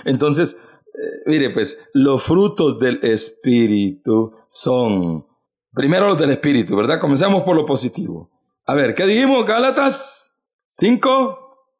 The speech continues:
veinte, eso, veintidós. "En cambio, los frutos del Espíritu son amor, alegría, paz, paciencia, amabilidad, bondad, fidelidad, modestia,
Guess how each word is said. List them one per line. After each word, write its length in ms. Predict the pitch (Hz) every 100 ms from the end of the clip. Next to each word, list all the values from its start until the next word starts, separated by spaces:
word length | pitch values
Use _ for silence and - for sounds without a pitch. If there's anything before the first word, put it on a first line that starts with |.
| _ _ -
veinte, 1080 | 135 143 196 214 220 262 311 415 - _ _ _ _
eso, 440 | - 110 123 - 92
veintidós. 480 | 98 98 120 113 -
"En 140 | 120
cambio, 320 | 104 135 135
los 160 | 127 117
frutos 300 | 131 143 139
del 140 | 120
Espíritu 420 | 110 131 131 113 110
son 240 | 139 143 - - -
amor, 520 | 101 98 98 98 -
alegría, 720 | 101 101 92 98 98 95 95
paz, 360 | - 95 92 -
paciencia, 640 | - - 107 98 95 - - _ -
amabilidad, 840 | 127 120 104 104 98 90 90 90 - -
bondad, 560 | - 113 101 95 90 - -
fidelidad, 720 | 123 110 101 95 95 95 -
modestia, 720 | 98 107 139 135 - - -